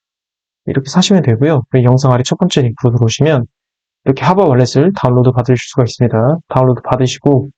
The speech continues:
퍼즐 누르시면 이렇게 하바 월렛을 고정시킬 수가 있습니다. 여기 들어오셔서 이제 새롭게 월렛을 만드시면 됩니다. 이때 나오는 시드 구문 열두 개는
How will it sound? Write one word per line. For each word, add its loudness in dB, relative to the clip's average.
퍼즐 0
누르시면 2
이렇게 0
하바 2
월렛을 0
고정시킬 0
수가 -4
있습니다. -2
여기 2
들어오셔서 0
이제 -2
새롭게 0
월렛을 2
만드시면 2
됩니다. 2
이때 2
나오는 2
시드 0
구문 2
열두 0
개는 2